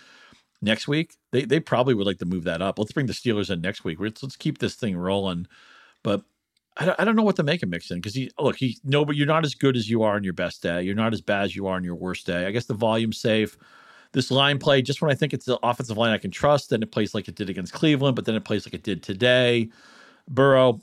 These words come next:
he was good. Uh, this game got lopsided so quickly. I'd like to erase everything I wrote about P J Walker. I thought he was saving <laughs> D J Moore's season, and then P J Walker went back to, you know, it, it was basically the Cinderella story, right? I mean, it turned midnight,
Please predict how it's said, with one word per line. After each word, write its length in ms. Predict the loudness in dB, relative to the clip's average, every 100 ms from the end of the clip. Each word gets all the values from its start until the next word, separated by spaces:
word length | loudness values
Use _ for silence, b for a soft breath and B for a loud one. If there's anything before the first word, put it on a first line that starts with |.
| _
he 220 | -4 0 2
was 160 | 2
good. 400 | 2 4 4 0 -2
Uh, 160 | -2
this 220 | -2 -10 -2
game 200 | -2 2
got 180 | 0
lopsided 440 | 2 -2 2 0 0
so 160 | -4
quickly. 480 | -4 -6 -2 -2 -2 B B B B 0
I'd 80 | 2
like 140 | 4
to 120 | 4
erase 300 | 4 4 2 2
everything 340 | 0 0 0
I 40 | 0
wrote 200 | 2 0
about 200 | -2 -2
P 120 | -2
J 180 | 0 0
Walker. 460 | 0 -2 -4 -6 _
I 60 | -4
thought 220 | -2 0
he 60 | 0
was 180 | -2 0
saving 380 | 0 2 -2 -4 B B B
<laughs> 360 | B B -18 -4
D 120 | -2
J 160 | 2 2
Moore's 280 | 2 0 0
season, 440 | 0 2 0 0
and 100 | 0
then 200 | -2 -2
P 120 | -2
J 120 | 2 2
Walker 320 | 4 2 2
went 200 | 0 2
back 280 | 2 2 0
to, 160 | 0
you 180 | 0 -2
know, 180 | -2 -6 -2
it, 140 | 2 4
it 60 |
was 120 | 2 4
basically 280 | 2 2
the 100 | -2
Cinderella 480 | 0 0 0 0 0
story, 340 | -2 -4 -2 -2
right? 240 | -2 -2
I 40 |
mean, 140 | -2 -4
it 100 | -2
turned 300 | -2 0 0
midnight, 460 | -2 0 -2 -2